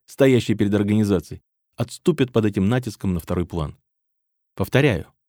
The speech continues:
задача может быть любая, даже самая, на первый взгляд, нереальная. Русский философ Николай Фёдорович Фёдоров, годы жизни тысяча восемьсот двадцать восьмой, тысяча девятьсот третий, в качестве главной миссии человечества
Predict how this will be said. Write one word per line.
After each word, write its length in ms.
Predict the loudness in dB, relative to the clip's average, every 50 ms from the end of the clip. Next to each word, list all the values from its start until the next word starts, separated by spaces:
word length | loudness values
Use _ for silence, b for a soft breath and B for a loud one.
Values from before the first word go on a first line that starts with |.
| _ _
задача 440 | 0 0 2 2 0 -2 -2 0 0
может 200 | 0 0 0 -2
быть 180 | -4 -4 -2
любая, 440 | -2 -2 0 0 -2 -4 -6 -10 -18 _ _ _ _ _ _ _ _ _ _ _ _ _
даже 340 | 2 4 4 4 4 2 -2
самая, 580 | -4 -8 -6 2 4 6 6 6 4 4 2
на 100 | 2 0
первый 300 | 2 2 2 2 4 2
взгляд, 340 | 0 0 0 0 0 0 -2 _ _
нереальная. 640 | 0 2 2 2 2 0 0 -4 -6 -10 -14 -20 _ _ _ _ _ _ _ _ _ _ _ _ _ _ _ _ _ _ 2
Русский 320 | 2 2 2 2 -2 -4
философ 560 | -2 0 -2 0 0 0 0 0 -4 -4 -2
Николай 380 | -2 -2 0 2 2 4 4 2
Фёдорович 520 | 2 2 2 2 2 2 2 2 0 -2
Фёдоров, 580 | -6 0 4 4 4 4 2 -4 -6 -10 -14 _ _ _ _ _ _ _ _ _
годы 260 | -2 0 2 2 2 2
жизни 320 | 2 2 2 2 2 0
тысяча 300 | 0 -2 -4 -4 -2 -4
восемьсот 380 | -4 -2 -2 -4 -2 -2 -2 0
двадцать 360 | 0 -2 -2 -2 -8 -4 -4
восьмой, 400 | -4 -4 -2 -4 -4 -4 -4 -6 _ _ _ _ _
тысяча 300 | -12 -12 -12 -10 -8 -4
девятьсот 440 | -2 -2 -2 0 -2 -4 -4 -4
третий, 440 | -2 -2 0 0 -2 -6 -12 -18 -20 _ _ _ _ _ _ _ _ _ _ _ _ _
в 60 | 2
качестве 380 | 2 4 4 2 -2 -2 -2
главной 480 | 0 2 6 8 8 8 6 4 2 2
миссии 440 | 2 2 2 0 0 -4 -6 -8 -8
человечества 840 | -6 -4 -2 0 0 0 0 -2 -4 -8 -6 -4 -4 -4 -4 -6